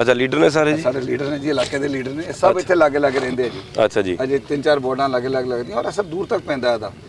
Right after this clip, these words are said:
Speaker 1: ਹੂੰ।
Speaker 2: ਹੁਣ ਅਠੱਤੀ ਨੰਬਰ ਨਹਿਰੋਂ ਪਾਰ ਹੈ,
Speaker 1: ਹੂੰ।
Speaker 2: ਲੇਕਿਨ ਜਦੋਂ ਹਵਾ ਉਧਰ ਦੀ ਹੁੰਦੀ ਤਾਂ ਉਹਨੂੰ ਸਾਰੀ ਗੈਸ,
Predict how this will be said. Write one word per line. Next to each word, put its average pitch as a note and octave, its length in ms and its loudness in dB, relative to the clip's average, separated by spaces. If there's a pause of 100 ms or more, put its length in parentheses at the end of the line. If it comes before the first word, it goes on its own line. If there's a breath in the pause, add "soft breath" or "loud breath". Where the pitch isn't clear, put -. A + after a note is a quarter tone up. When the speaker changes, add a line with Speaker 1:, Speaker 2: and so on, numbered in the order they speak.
Speaker 1:
ਹੂੰ। G#2+ 180 2
Speaker 2:
ਹੁਣ D3 180 2
ਅਠੱਤੀ C3 480 -4
ਨੰਬਰ D#3+ 200 0
ਨਹਿਰੋਂ D3+ 260 2
ਪਾਰ C3+ 260 4
ਹੈ, B2 200 -4 (160)
Speaker 1:
ਹੂੰ। G#2 80 2
Speaker 2:
ਲੇਕਿਨ D#3 220 0
ਜਦੋਂ D#3+ 200 2
ਹਵਾ C3+ 260 2
ਉਧਰ D#3 160 0
ਦੀ D#3 140 0
ਹੁੰਦੀ D#3 180 -2
ਤਾਂ D#3+ 100 -4
ਉਹਨੂੰ E3+ 180 -4
ਸਾਰੀ D#3+ 240 -2
ਗੈਸ, D3 200 2